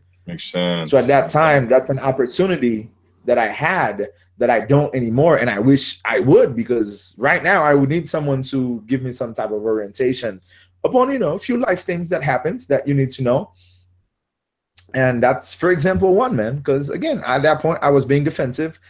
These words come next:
Speaker 2: I was being, you know, I was younger and I was like, "No, I, I'm doing the best work ever. You don't know what you're talking about." Of course, he was my boss, but, you know, I, we, we, we clashed, and everyone can tell you we clashed a lot, you know, until, you know, I was fed up and I said, "You know what?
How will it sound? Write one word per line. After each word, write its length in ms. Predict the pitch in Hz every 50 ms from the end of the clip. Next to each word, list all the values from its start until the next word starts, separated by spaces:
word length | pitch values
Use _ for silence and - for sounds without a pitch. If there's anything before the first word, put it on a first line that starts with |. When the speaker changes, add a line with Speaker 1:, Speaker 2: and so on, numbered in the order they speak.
| - - - _ _ -
Speaker 2:
I 100 | 120 123
was 180 | 135 135 117
being, 460 | 120 135 139 139 143 139 135 123 - - _ _ -
you 120 | 139 160 156
know, 140 | 127 101
I 80 | - 120
was 200 | 143 147 120 104
younger 300 | 147 151 139 131 139 151
and 140 | 156 151 139
I 80 | 139 139
was 140 | 135 123 123
like, 200 | 123 107 - 113
"No, 380 | 123 127 120 107 92 90 - -
I, 220 | 107 110 110 107 - -
I'm 220 | 110 110 104 113
doing 180 | 110 135 123 117
the 80 | 95 92
best 300 | - 147 - - - -
work 200 | 123 110 - 113
ever. 160 | 120 101 107
You 80 | 104
don't 80 | 110 113
know 80 | 113 107
what 120 | 104 -
you're 80 | 107 -
talking 280 | - 139 - - 120
about." 320 | 104 101 101 101 101 - 147
Of 140 | 113 - 110
course, 200 | 151 143 123 -
he 80 | 135
was 160 | 131 127 117 117
my 160 | 117 110 104
boss, 460 | 101 107 95 95 98 - - - - - _ _ _ - _ _ _
but, 240 | - 127 135 127 -
you 100 | 143 151
know, 260 | 151 147 131 117 107 - -
I, 160 | 117 113 104
we, 260 | 113 120 135 127 120
we, 160 | 131 156 165
we 160 | 151 165 190
clashed, 500 | 175 - 220 240 - - - - - -
and 240 | - - 165 202 233
everyone 520 | - - 196 220 247 294 330 254 226 220 214
can 160 | - 208 214
tell 200 | - 294 359 311
you 100 | 190 139
we 140 | 135 156 180
clashed 400 | - - 220 220 202 - - -
a 60 | 226
lot, 280 | 233 190 151 147 - - - _ _
you 140 | - 143 147
know, 200 | 143 135 139 139 -
until, 400 | 151 151 151 139 - 175 175 175
you 100 | 180 196
know, 200 | 196 160 131 123
I 180 | - - 123 131
was 220 | 135 143 143 143
fed 180 | - 156 151 135
up 160 | 143 151 147
and 100 | 151 139
I 100 | 131 139
said, 220 | 143 - 131 120 127
"You 60 | 135
know 120 | 135 123
what? 220 | 131 151 165 -